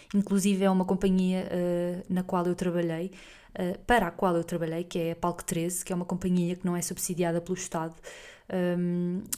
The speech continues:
que é teatro online. Eles, eh, dispõem algumas peças de teatro, do arquivo, pronto, que, que tenham, ahm,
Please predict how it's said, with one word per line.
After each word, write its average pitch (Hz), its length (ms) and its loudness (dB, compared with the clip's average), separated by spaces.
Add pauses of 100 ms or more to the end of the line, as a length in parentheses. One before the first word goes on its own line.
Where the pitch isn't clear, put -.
(160)
que - 100 0
é 180 80 4
teatro 202 320 2
online. 180 400 4 (100)
Eles, 170 380 -2
eh, 180 180 2
dispõem 190 720 4 (280)
algumas 190 400 4
peças 185 380 10
de - 160 -6
teatro, 185 420 -2
do 156 140 -2
arquivo, 180 460 -4
pronto, - 280 -8
que, - 100 -18
que - 260 -20
tenham, 185 400 -6 (460)
ahm, 190 880 -2